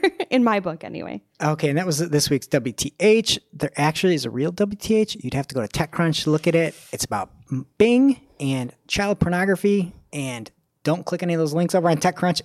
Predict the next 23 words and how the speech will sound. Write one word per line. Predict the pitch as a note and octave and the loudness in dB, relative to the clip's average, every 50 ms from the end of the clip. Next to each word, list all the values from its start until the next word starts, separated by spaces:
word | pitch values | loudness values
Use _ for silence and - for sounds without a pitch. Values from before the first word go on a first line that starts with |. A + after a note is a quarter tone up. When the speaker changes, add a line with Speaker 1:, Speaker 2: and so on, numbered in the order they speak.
| - - | -10 -10
Speaker 2:
We're | B2+ A#2+ C3 E3+ | -8 -2 0 0
not | F3+ E3+ D#3+ | 2 2 0
even | D#3 D#3 | 0 0
gonna | D#3+ D#3 E3+ | 0 0 2
talk | D3+ F#3 F3 F3 E3+ F#3+ | 4 4 2 4 4 2
about | E3+ F3 F3 F3 E3+ E3+ | 2 4 4 4 4 2
it, | - - - | 0 -2 -4
but | C#3+ | -4
apparently | C3+ - F3 F3 D#3 D#3+ D#3+ | 0 2 2 2 2 0 -2
Bing's | C#3+ D3 D#3+ D#3+ E3 D#3 D3+ | 2 2 2 4 4 0 0
been, | - C#3+ C3 C3 B2 A#2+ - _ _ - | 0 -2 -2 -2 -2 -6 -10 _ _ -6
been | - C3 C3 | -4 -4 -2
up | C#3+ C3+ - | -2 -2 -2
to | C#3 B2 | -2 -2
some | - - B2 A#2 A2+ A2 | -2 -2 -4 -4 -4 -8
W | G#2+ - D3 D3 D3+ C#3+ | -4 0 2 2 2 2
T | C#3 - D3 C#3+ | 2 2 2 2
H-y | C#3 C3+ - C3+ B2 | 2 2 0 -4 -4
things. | - - G#2 F#2+ F2+ F#2 - - - - _ _ _ - - | -4 -6 -10 -10 -12 -14 -16 -18 -20 -20 _ _ _ -12 -12
Speaker 1:
Yeah, | F3+ C#3+ B2 _ _ _ _ - | -12 -12 -12 _ _ _ _ -12
let, | G3 F3+ E3 _ - | -12 -12 -12 _ -14
let's, | F3 D#3+ _ _ _ - | -14 -14 _ _ _ -14
yep. | D#3+ C#3+ | -14 -14